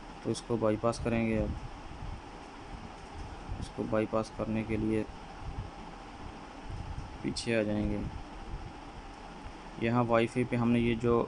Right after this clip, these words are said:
see all Wi-Fi networks लिखा हुआ है, यहाँ पे आएंगे और नीचे नीचे जो add new Wi-Fi का ऑप्शन है, add new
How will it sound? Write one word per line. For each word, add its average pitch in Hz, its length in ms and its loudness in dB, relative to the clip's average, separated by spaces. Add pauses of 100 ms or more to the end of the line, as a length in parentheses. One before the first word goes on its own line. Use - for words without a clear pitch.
(120)
see 117 240 4 (120)
all 113 220 8 (120)
Wi-Fi 110 340 4
networks 110 500 2
लिखा 110 240 0
हुआ 110 160 4
है, 107 60 4
यहाँ 107 200 2
पे 117 140 -2
आएंगे 113 280 4
और 113 120 4
नीचे 110 280 2
नीचे 113 260 2
जो 113 260 4 (180)
add 110 240 6
new 120 260 6
Wi-Fi 107 440 6
का 101 100 2
ऑप्शन 101 220 -2
है, 95 160 -2 (760)
add 110 220 4
new 117 220 6